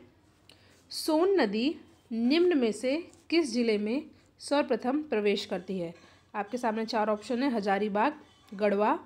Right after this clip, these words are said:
लातेहार या पलामू। तो यहाँ पे हमारा सही आंसर हो जाएगा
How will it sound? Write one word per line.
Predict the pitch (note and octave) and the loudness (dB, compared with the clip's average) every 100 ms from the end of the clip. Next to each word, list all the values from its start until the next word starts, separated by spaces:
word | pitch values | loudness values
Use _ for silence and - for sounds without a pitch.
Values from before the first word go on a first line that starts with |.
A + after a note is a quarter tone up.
| - _ _ - | -14 _ _ -8
लातेहार | G#3 F#3+ A3+ A3 A3 D4+ A#3 | -4 -2 -2 0 0 0 0
या | A#3+ | -2
पलामू। | B3 F#3 E3+ F3 E3+ D#3+ - _ _ - | -2 -2 -2 -4 -8 -12 -20 _ _ -8
तो | A#3 | -2
यहाँ | B3 C#4+ | 0 2
पे | D4+ | 2
हमारा | C#4 C4+ C#4+ | 2 2 0
सही | C#4 C4 | 0 0
आंसर | G#3 G#3 | 0 -2
हो | G3+ | -2
जाएगा | F#3 F3+ B3+ | -2 0 0